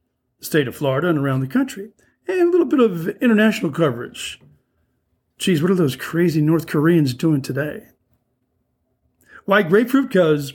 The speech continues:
we're sweet on conservatism and sour on liberalism. Today's episode is called Illicit Bias, or What's Wrong with a Little Implicit Bias?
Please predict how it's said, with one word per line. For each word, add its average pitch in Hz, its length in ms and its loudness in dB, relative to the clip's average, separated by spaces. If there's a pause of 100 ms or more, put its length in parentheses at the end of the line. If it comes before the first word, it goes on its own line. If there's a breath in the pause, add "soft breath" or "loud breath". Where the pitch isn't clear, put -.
(220 soft breath)
we're 156 120 0
sweet 202 280 0
on 156 480 0 (100)
conservatism 135 960 -2
and 120 360 -6
sour 151 720 -2
on 175 320 -2
liberalism. 175 520 0 (1080)
Today's 247 260 2
episode 202 340 2
is 165 80 -10
called 170 440 2 (380 soft breath)
Illicit 226 540 0
Bias, - 680 -4
or 139 460 -4 (600)
What's 175 200 -2
Wrong 180 180 4
with 165 120 2
a 160 60 2
Little 175 460 0
Implicit 202 460 0
Bias? - 640 -12